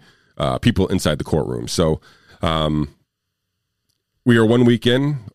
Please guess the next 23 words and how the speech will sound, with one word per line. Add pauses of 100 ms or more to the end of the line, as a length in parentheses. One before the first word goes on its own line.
(100)
one
week
and
one
day
or
half
a
day
in
here
at,
uh,
the
Ghislaine
Maxwell
trial. (920)
Nothing
makes
me
think (140)
that,
um,